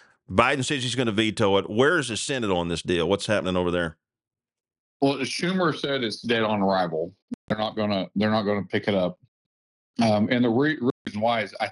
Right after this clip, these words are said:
Speaker 2: think it would probably pass the, the House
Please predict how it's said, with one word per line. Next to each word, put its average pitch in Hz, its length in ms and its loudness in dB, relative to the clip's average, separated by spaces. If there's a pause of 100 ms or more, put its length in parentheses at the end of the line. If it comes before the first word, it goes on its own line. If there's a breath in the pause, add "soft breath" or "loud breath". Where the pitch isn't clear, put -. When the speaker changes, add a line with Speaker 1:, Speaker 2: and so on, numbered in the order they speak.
Speaker 2:
think 151 200 -2
it 135 60 2
would 104 160 -2
probably 104 380 0
pass 104 380 -4 (760)
the, 101 340 0
the 101 100 0
House 107 260 -4